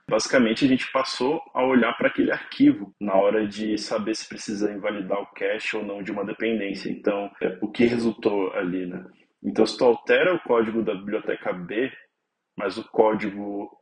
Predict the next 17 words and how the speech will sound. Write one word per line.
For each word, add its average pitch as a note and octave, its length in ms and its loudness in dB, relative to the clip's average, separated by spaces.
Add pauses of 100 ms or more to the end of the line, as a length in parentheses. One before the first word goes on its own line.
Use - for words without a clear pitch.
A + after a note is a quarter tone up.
(160)
privado, G2+ 600 0
vamos F#2 240 -4
dizer F#2 140 0
assim, G#2+ 380 -2
o G2 80 -6
código G2 380 -4
que - 100 -12
não F#2+ 200 0
é A2 80 4
uma, F#2+ 480 -2 (300)
se - 140 -18
tu A2 60 0
altera A#2+ 300 0
a B2+ 40 0
api A2 400 0
daquela G#2 340 -4
biblioteca, G2 720 -4